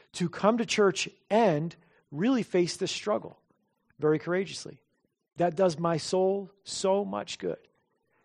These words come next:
because, um, I believe that when we have a struggle in our life, that coming at a place where the brothers and sisters of Christ get together and we worship the Lord together and we, we learn in the Word together is a healthy place for someone in a struggle to be.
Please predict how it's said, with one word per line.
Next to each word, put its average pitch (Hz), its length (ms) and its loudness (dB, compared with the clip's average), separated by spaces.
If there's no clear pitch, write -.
because, 180 640 4
um, 147 300 -2
I 185 160 8
believe 175 580 4
that 165 280 4
when 165 280 2
we 175 120 0
have 180 160 0
a 151 60 -2
struggle 196 560 4
in 165 160 0
our 147 120 2
life, 165 480 2
that 165 200 0
coming 208 320 0
at 175 80 6
a 160 40 4
place - 380 0
where 156 260 4
the 139 140 -14
brothers 180 320 4
and 139 100 -10
sisters 170 280 -4
of - 20 -18
Christ 170 240 4
get 165 140 -6
together 170 420 2
and 139 100 -4
we 135 60 -4
worship 160 380 -6
the 151 60 -8
Lord 165 200 -2
together 175 400 0
and 123 160 -6
we, 123 140 -12
we 139 100 -4
learn 175 240 4
in 175 80 0
the 160 60 0
Word 175 200 4
together 180 360 2
is 156 180 -8
a 165 120 2
healthy 208 520 2
place 156 300 0
for 165 100 -6
someone 156 380 -2
in 147 80 -2
a 131 40 -8
struggle 147 300 -2
to 143 140 -8
be. 143 340 -2